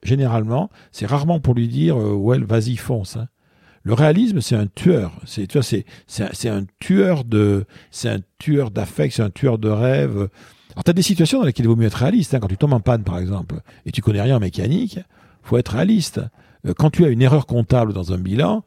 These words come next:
il faut être réaliste. Être optimiste ou pessimiste, ça veut rien dire, tu vois. C'est, faut être réaliste. Il y a une, il y a une solution technique à trouver, trouver quelqu'un qui le fera.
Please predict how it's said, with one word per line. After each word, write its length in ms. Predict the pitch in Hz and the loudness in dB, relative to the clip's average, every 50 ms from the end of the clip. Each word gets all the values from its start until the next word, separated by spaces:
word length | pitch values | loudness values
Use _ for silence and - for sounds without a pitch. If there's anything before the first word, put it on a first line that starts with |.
| _ _ _ _ | _ _ _ _
il 80 | - - | -10 -2
faut 100 | - 135 | -2 0
être 100 | 123 - | 0 0
réaliste. 480 | - 127 143 165 175 180 156 123 - - | 2 2 2 4 4 2 2 0 -2 -4
Être 160 | 185 - 113 | -2 -2 -2
optimiste 380 | 104 - - 117 127 131 - - | -2 -2 0 0 0 0 0 0
ou 40 | 104 | 0
pessimiste, 460 | - 95 92 - 104 107 139 147 - | 0 -2 -2 -2 -2 -2 -2 -2 0
ça 80 | - 98 | -2 -2
veut 80 | 87 | 0
rien 180 | 87 90 104 120 | 0 0 2 2
dire, 300 | 127 131 135 135 - - | 2 2 2 0 0 -4
tu 140 | - - - | -8 -8 -8
vois. 140 | - 107 98 | -6 -6 -6
C'est, 260 | - - 90 87 - - - - - _ | -6 -6 -8 -8 -8 -12 -18 -20 -12 _
faut 100 | - 117 | -2 0
être 140 | 113 - | 0 2
réaliste. 460 | - 117 127 131 123 113 107 - - - | 2 2 4 4 4 2 -2 -4 -8 -8
Il 60 | 85 | -6
y 40 | 92 | -4
a 60 | 92 | -4
une, 100 | 95 95 90 - - - _ | -6 -6 -10 -14 -20 -20 _
il 60 | - - | -10 -8
y 20 | |
a 40 | 92 | -8
une 80 | 92 | -8
solution 480 | - - - 139 131 123 - - 139 127 | -2 2 4 4 4 4 4 2 0 2
technique 420 | - - 113 95 - 135 139 127 | 2 0 -2 -2 -2 -4 -4 -4
à 60 | - 95 | -4 -6
trouver, 400 | - - 98 90 95 120 135 131 | -6 -6 -6 -2 0 0 0 0
trouver 180 | - - 101 | -2 -6 -6
quelqu'un 240 | - 98 95 117 127 | -6 -4 -4 -4 -4
qui 140 | 117 - 110 | -2 0 -2
le 80 | 101 | -2
fera. 280 | 104 - - 92 87 104 | -2 -4 -6 -8 -8 -10